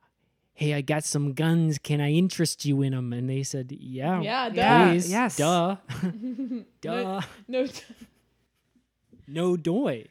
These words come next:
Speaker 2: Yeah, no doy.
Speaker 3: No doy.
Speaker 2: No doy.
Speaker 3: And they g-, he gave him a lot of guns.
Speaker 2: Yeah, they got a lot of guns, and they shot the maggot
Speaker 1: Mm-hmm.
Speaker 2: man down dead.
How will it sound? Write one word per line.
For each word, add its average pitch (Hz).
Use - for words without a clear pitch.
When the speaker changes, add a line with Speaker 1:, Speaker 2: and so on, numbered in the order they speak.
Speaker 2:
Yeah, 220
no 214
doy. 196
Speaker 3:
No 240
doy. 190
Speaker 2:
No 220
doy. 208
Speaker 3:
And 160
they 156
g-, 151
he 160
gave 165
him 160
a 151
lot 156
of 156
guns. 151
Speaker 2:
Yeah, 214
they 190
got 202
a 185
lot 180
of 226
guns, 180
and 165
they 147
shot 165
the 185
maggot 170
Speaker 1:
Mm-hmm. 123
Speaker 2:
man 170
down 165
dead. 120